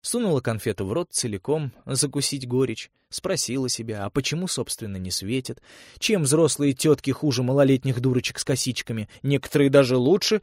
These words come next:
вот я, например. Развеселилась. "Почему бы не попробовать ещё раз?" —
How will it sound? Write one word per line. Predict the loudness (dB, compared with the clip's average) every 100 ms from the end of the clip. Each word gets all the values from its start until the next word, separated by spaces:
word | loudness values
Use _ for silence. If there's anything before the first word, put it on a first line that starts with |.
| -2
вот | -2 0
я, | -2 0 0
например. | 0 -4 -6 -6 -8 -10 _ _ _
Развеселилась. | -6 -4 -4 -6 -6 -8 -10 -12 -14 _ _ _ _ _ -4
"Почему | -2 0 0
бы | 0
не | 2
попробовать | 2 2 2 0 -2 -4
ещё | -4 -6
раз?" — | -6 -8 -10